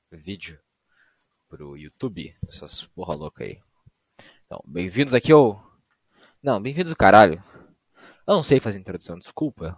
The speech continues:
tá? Hoje é dia trinta e um de outubro aí. Eu tô... Eu tô... tô, tô, eu tô aí, né? Tô aí. E é a vida que segue. Hoje é sábado.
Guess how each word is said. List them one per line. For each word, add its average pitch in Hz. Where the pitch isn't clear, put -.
tá? 147
Hoje 185
é -
dia 214
trinta 196
e 127
um 151
de -
outubro 139
aí. 123
Eu 156
tô... 170
Eu 160
tô... 180
tô, 196
tô, 415
eu -
tô 453
aí, 180
né? 117
Tô 95
aí. 160
E 107
é 98
a 98
vida 92
que -
segue. 170
Hoje 98
é -
sábado. 156